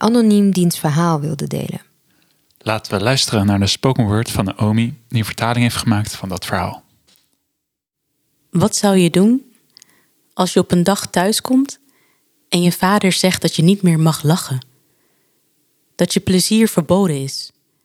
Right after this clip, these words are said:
Speaker 3: Wat als je niet weet wat je kunt verwachten,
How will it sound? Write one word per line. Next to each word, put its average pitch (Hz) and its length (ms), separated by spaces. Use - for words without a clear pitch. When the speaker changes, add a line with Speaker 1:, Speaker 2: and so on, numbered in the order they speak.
Speaker 3:
Wat 226 200
als 220 200
je 202 60
niet 196 180
weet 185 300
wat 190 160
je 180 60
kunt 180 240
verwachten, 147 640